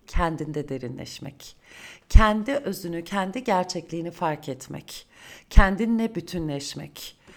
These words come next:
Gölge yanınla, sevmediklerinle, hoşlanmadıklarınla, bayıldıklarınla, sevdiklerinle, farklı olduklarınla, farksız olduklarınla,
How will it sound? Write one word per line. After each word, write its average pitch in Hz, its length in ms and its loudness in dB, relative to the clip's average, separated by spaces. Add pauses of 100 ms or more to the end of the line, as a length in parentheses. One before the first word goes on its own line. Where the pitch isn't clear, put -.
(160)
Gölge 180 340 2
yanınla, 156 580 0 (480)
sevmediklerinle, 139 1120 -2 (320)
hoşlanmadıklarınla, 147 1200 -2 (540)
bayıldıklarınla, 214 1120 0
sevdiklerinle, 180 1080 -2
farklı 196 440 0
olduklarınla, 151 840 0 (200)
farksız 180 420 0
olduklarınla, 143 840 -4